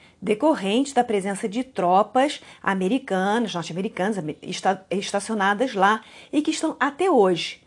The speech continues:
o que contribui para um ambiente seguro para os negócios e investimentos internacionais. Só para vocês terem uma ideia, em dois mil e vinte e um, havia cerca de vinte e oito mil e quinhentos soldados americanos na Coreia do Sul.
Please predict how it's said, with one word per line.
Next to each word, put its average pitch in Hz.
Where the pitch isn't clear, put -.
o 302
que 392
contribui 269
para 311
um 311
ambiente 254
seguro 254
para 165
os 165
negócios 175
e 226
investimentos 233
internacionais. 208
Só 415
para 392
vocês 294
terem 269
uma 262
ideia, 151
em 240
dois 320
mil 269
e 220
vinte 170
e 180
um, 170
havia 226
cerca 240
de 196
vinte 247
e 285
oito 269
mil 240
e 220
quinhentos 277
soldados 175
americanos 214
na 233
Coreia 226
do 240
Sul. 156